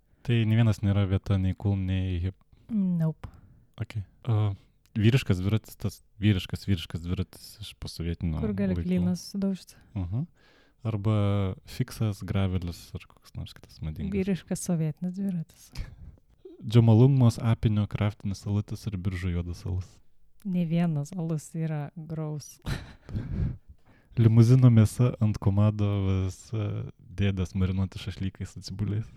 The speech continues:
Speaker 2: Deduliuko, aikštės, labai skaniai skamba jau dabar. Nevalgo mėsos keliolika metų taip, bet
Speaker 1: Aha.
Speaker 2: sugriežčiau.
Speaker 1: Endurke padraskyti miškų paklotę arba tiesiog belenkoks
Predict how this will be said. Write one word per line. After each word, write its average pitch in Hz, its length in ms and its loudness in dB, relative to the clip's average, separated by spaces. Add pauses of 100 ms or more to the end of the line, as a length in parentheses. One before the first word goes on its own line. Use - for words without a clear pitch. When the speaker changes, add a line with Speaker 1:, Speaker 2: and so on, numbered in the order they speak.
Speaker 2:
Deduliuko, 170 920 2
aikštės, 139 720 12
labai 175 300 8
skaniai 165 400 -2
skamba 170 400 -6
jau 139 100 -6
dabar. 151 300 -8 (800)
Nevalgo 185 460 0
mėsos 180 340 0
keliolika 175 460 0
metų 151 360 -4
taip, 165 380 -8
bet 180 420 -10 (100)
Speaker 1:
Aha. 117 240 8
Speaker 2:
sugriežčiau. 156 680 0 (720)
Speaker 1:
Endurke 117 560 6
padraskyti 110 580 2
miškų 110 280 0
paklotę 113 680 2 (240)
arba 104 800 2 (100)
tiesiog - 440 -6
belenkoks 92 840 -4